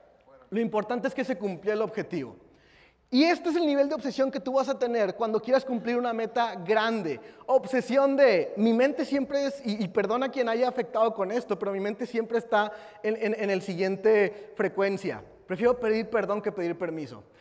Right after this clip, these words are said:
O, y sobre todo, prefiero pedir perdón que no hacerlo.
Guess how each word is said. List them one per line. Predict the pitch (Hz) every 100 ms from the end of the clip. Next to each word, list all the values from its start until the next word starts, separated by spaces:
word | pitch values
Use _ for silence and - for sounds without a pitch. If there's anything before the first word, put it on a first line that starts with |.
| -
O, | - 254 262
y | 247 -
sobre | 233 202
todo, | - 277 208 -
prefiero | 214 190 277
pedir | 285 247 240 240
perdón | 247 208 208 254 277
que | 214
no | 196
hacerlo. | 196 - 214 165 113 110